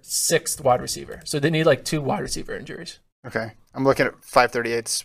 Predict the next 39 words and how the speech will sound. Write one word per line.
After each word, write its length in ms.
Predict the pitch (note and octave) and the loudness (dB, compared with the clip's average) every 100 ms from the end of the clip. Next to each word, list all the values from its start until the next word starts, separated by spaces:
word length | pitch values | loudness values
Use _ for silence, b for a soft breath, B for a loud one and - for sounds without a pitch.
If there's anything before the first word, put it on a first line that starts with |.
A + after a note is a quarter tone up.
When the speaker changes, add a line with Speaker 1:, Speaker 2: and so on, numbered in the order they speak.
| - | -4
Speaker 2:
uh, 260 | A2+ A2 G2+ | -4 -4 -6
see 180 | - A#2 | -8 -10
if 60 | A#2 | -6
they 100 | G#2+ | -4
have 340 | G#2 G#2 - _ | -4 -6 -18 _
Speaker 1:
Yeah, 100 | D#3+ | 2
they're 260 | D#3 F#3+ D#3+ | 6 6 6
Speaker 2:
Super 320 | - D3 C3 | 2 2 2
Bowl. 280 | A2+ A#2 - | 2 2 -2
Speaker 1:
Yeah, 140 | D#3+ C#3+ | -2 6
they're 100 | D#3 | 8
Speaker 2:
Oh, 100 | G3+ | 6
wow. 280 | D#3 F#3+ C#3 | 4 2 4
Speaker 1:
they're, 240 | E3+ G3 - | 2 0 -4
yeah, 240 | F#3+ C3+ | -6 -4
they're 220 | C3+ D#3+ G#3 | 0 2 4
Speaker 2:
Nineteen, 160 | A3+ | 2
Speaker 1:
under, 120 | B3+ - _ - | 2 -4 _ -14
they're 80 | A#3 | -2
eight 140 | C4+ B3 | -2 2
and 60 | A3+ | 2
oh, 100 | D3+ | 4
bro. 280 | C3+ F#3 - - | 2 0 -4 0
Speaker 2:
Nineteen 460 | D3 G3+ - G#3+ | 2 2 0 -2
percent 500 | F3 C#3+ F3 D#3+ - | 0 0 0 0 -4
to 100 | - | -6
win 300 | B2 C#3 F3+ | 0 2 2
the 80 | C3+ | 2
Super 280 | - C#3 C#3+ | -2 -4 -4
Bowl. 220 | B2 A#2 | -4 0
Speaker 1:
Yes. 400 | D#3 G3 - - - _ - | 2 0 -2 -10 -16 _ -4
Speaker 2:
So 440 | - D3+ C3 B2+ - - | 4 6 6 0 -10 -6
they 80 | D3 | -2
don't 80 | D3 | 2
have 160 | C#3+ | 2
make 240 | B2 C#3 C3 | 2 -2 -2
the 80 | |
Super 240 | A2 A#2+ G#2+ | -10 -10 -8
Bowl. 300 | G2+ A2+ | -6 -6